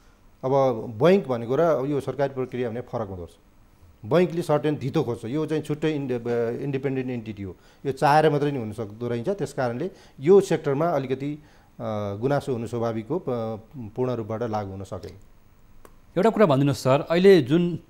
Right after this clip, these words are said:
Speaker 2: भूकम्पबाट क्षति भएका घर पुनर्निर्माणको अवस्था चल्दैछ यहाँले भन्नुभयो, अझै पनि हामीले विभिन्न ठाउँ स्थलगत रूपमा हेर्दा, रिपोर्टिङ गर्दा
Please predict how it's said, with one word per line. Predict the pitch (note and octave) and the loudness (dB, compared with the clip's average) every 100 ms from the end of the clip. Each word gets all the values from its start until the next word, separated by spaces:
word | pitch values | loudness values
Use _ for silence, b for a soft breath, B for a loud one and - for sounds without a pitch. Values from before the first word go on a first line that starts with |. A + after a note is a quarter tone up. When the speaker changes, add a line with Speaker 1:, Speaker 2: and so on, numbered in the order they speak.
| - B2 | -10 -6
Speaker 2:
भूकम्पबाट | A2 F3+ E3+ | 2 4 4
क्षति | E3 - D3 F3 | 2 0 -2 0
भएका | C3 C3+ C3 C3 B2 | 2 2 4 4 4
घर | G#2 A#2+ C3+ | 0 -2 -2
पुनर्निर्माणको | - B2+ B2+ A#2 B2+ B2+ B2 | -2 -2 -2 2 0 2 -2
अवस्था | A2 - | -2 -4
चल्दैछ | - B2+ C3+ C3+ | 0 0 0 0
यहाँले | A#2+ A2+ | -4 -4
भन्नुभयो, | G2+ G2+ A2 C#3 B B - | -4 -6 -8 -12 B B -4
अझै | E3 | 0
पनि | F#3 F3+ | 2 2
हामीले | B2 B2+ C3+ | 2 2 2
विभिन्न | A#2 C3 D3 | 2 -2 -2
ठाउँ | - C#3 | -4 -6
स्थलगत | C#3+ D3+ C3 B2+ | -4 -4 -2 -4
रूपमा | A#2 A2+ A2+ | -4 -4 -4
हेर्दा, | G#2 A2+ A#2 | -4 -2 -2
रिपोर्टिङ | A2+ A2+ A#2+ A#2 A2 | -2 -4 -6 -4 -4
गर्दा | G#2 B2+ | -4 -6